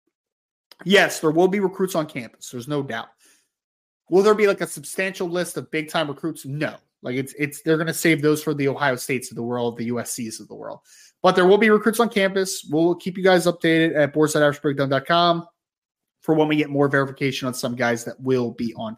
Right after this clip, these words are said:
campus this weekend. But I wouldn't expect a lot of substantial players outside of Logan Saldate coming to campus. Raymond Harton said,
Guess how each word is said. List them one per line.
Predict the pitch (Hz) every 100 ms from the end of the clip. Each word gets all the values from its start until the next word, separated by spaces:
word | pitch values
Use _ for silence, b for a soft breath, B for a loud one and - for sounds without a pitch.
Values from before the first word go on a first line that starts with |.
| -
campus | 101 - - -
this | - - -
weekend. | - _ - - - _ _ _ _ _ _ _ _ _ _ b b b -
But |
I | 165
wouldn't | 180 202 190
expect | 180 - 170 165
a |
lot | 156 143
of | 135
substantial | - - - 160 143 139
players | 135 135 127
outside | 123 120 131
of | 113
Logan | 110 110 -
Saldate | 113 117 - - - 135 139
coming | 120 123
to |
campus. | 139 - 104 - - _ _ _ _ _ _ _ _ _ _ _
Raymond | - 233 262
Harton | 208 294 208 123 107
said, | - 175